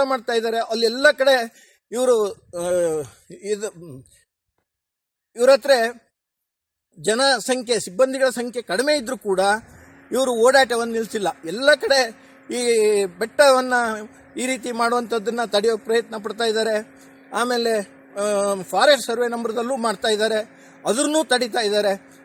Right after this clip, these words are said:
ಈ ರೀತಿಯಾಗಿ ಎಲ್ಲ ರೀತಿಯಿಂದ ಅರಣ್ಯ ಇಲಾಖೆ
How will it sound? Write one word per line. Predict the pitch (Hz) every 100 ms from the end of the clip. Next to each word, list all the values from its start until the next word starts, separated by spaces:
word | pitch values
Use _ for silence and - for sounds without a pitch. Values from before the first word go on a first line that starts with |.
| -
ಈ | 262
ರೀತಿಯಾಗಿ | 294 220 269 262 220 226 - - -
ಎಲ್ಲ | 220 262 302 294
ರೀತಿಯಿಂದ | 269 233 247 247 240 262 233 214 - - - - - - - -
ಅರಣ್ಯ | 240 320 330
ಇಲಾಖೆ | 294 254 190 208 226 220